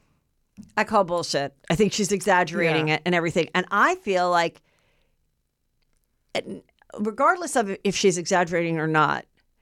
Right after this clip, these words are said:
Speaker 1: if she is exaggerating it, it's because she wants his attention.
Speaker 2: Right.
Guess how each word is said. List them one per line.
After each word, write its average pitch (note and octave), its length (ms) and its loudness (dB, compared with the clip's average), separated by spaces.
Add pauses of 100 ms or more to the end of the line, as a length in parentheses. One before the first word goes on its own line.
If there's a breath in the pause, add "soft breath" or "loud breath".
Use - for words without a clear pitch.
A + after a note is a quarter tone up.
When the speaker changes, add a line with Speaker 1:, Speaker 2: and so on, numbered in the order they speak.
(200)
Speaker 1:
if G#3+ 100 2
she A#3+ 220 -2
is F4+ 140 2
exaggerating E3 680 0
it, - 200 -8
it's G3+ 160 4
because G3 360 0
she G3+ 180 -2
wants F3+ 360 0
his D#3 140 -4
attention. C3+ 520 -4
Speaker 2:
Right. F3 240 -12